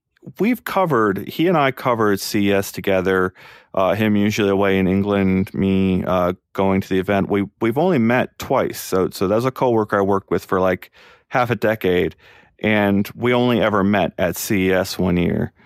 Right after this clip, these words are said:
and then again at C E S, and now he's working for one of the companies giving me demos. So it was weird to have someone like, uh, who's always going through the demos with me actually giving me a demo. And to stack this year of Vive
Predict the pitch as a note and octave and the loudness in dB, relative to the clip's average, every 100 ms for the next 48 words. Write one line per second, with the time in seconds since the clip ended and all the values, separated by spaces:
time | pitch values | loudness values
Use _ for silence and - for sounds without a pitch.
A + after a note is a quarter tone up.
0 | - _ - G#2 G2 F#2+ F#2 G2+ F#2 F2 | -20 _ -4 0 2 0 0 0 2 0
1 | - - F#2 F2+ F2+ - F2 F#2+ F2+ G2+ | -2 -2 0 2 0 -2 -2 0 0 0
2 | F#2 F#2+ F2+ - F#2 - F2 F2 F#2 F2 | -2 -2 -4 -2 -4 -2 -4 -2 -2 -2
3 | F#2 F2 - E2+ F2+ F2 F2 F2+ F#2 F#2 | -4 -6 -2 -4 -4 -4 -2 0 0 0
4 | F2+ F#2 - - - - C#3+ C3+ C#3+ D3+ | 0 -2 -10 -20 -10 -2 -2 0 0 0
5 | D3+ C#3 B2+ A#2+ B2+ A#2 A2+ G#2 F#2+ F#2+ | 0 0 0 0 0 2 2 2 2 -2
6 | - - - - - G2+ G2 F#2 - - | -8 -20 -20 -20 -2 0 2 2 -2 -6
7 | _ _ _ - A#2 A#2+ A#2 A2 A2+ G#2+ | _ _ _ -6 -2 2 2 0 0 0
8 | A2 A#2+ G#2 A2 A2 A2 A2 A2 - A2+ | 0 0 0 0 2 2 2 0 -2 -4
9 | - A#2 G#2+ F2+ - G2 - G2 F#2+ G#2 | 0 0 0 0 -2 -6 -4 -2 0 2
10 | G#2+ A2+ - _ - G#2+ G#2 A2 A2 A2+ | 2 -2 -6 _ -2 0 2 2 2 2
11 | A#2 - - - - _ - A#2+ A#2+ A#2 | 0 -4 -20 -20 -20 _ -2 0 2 0
12 | - - - - B2+ - - A#2+ A#2+ C#3 | -4 -14 -12 -4 -2 -2 -2 0 2 0
13 | - - A2+ A#2+ - A2+ A2+ A2+ E2+ A2+ | -4 -6 -2 -2 0 0 2 2 2 2
14 | A2+ A2+ - G#2+ A2 A2+ A2+ A#2 A#2 | 0 -2 -10 -2 0 2 2 0 -2